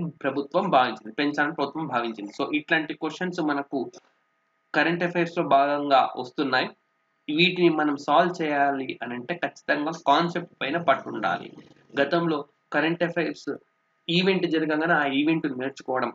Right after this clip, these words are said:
దాంట్లో ఇలాంటి వాల్యూస్ ఏమన్నా ఉంటే ఆ వాల్యూస్ నేర్చుకొని వెళ్తే సరిపోయేది. కానీ ఇప్పుడు అలా కాదు, ప్రతిదానికి ఎందుకు, ఏమిటి, ఎలా అన్న కోణాల్లో ప్రశ్నలు వస్తున్న నేపథ్యంలో ఇలాంటి వాటిని బాగా ప్రాక్టీస్ చేయాల్సి ఉంటుంది. So, అవన్నీ కూడా మీకు వ్యోమ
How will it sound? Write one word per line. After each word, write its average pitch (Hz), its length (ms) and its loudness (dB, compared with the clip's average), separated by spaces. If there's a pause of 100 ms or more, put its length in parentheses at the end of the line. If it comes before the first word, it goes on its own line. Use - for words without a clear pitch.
(160)
దాంట్లో 156 340 2
ఇలాంటి 147 280 -4 (100)
వాల్యూస్ 175 420 2
ఏమన్నా 151 380 -2
ఉంటే 147 140 -2 (100)
ఆ - 20 4 (120)
వాల్యూస్ 147 400 0
నేర్చుకొని 143 440 -2
వెళ్తే - 260 -4
సరిపోయేది. 104 440 -4 (120)
కానీ 151 220 2
ఇప్పుడు 131 200 -2
అలా 123 140 2 (120)
కాదు, 113 180 2 (460)
ప్రతిదానికి 165 640 2 (240)
ఎందుకు, 156 320 0 (220)
ఏమిటి, 147 300 0 (180)
ఎలా 139 200 4 (220)
అన్న 131 240 -2 (420)
కోణాల్లో 156 480 4
ప్రశ్నలు 135 300 -4
వస్తున్న 127 320 -8
నేపథ్యంలో 135 500 -4 (480)
ఇలాంటి 139 400 0
వాటిని 123 320 -6 (140)
బాగా 143 180 4 (120)
ప్రాక్టీస్ 131 380 -4
చేయాల్సి 110 320 -6
ఉంటుంది. 85 260 -16 (600)
So, - 80 0 (220)
అవన్నీ 170 280 2 (100)
కూడా 165 180 4 (100)
మీకు 139 180 -6 (180)
వ్యోమ 160 300 4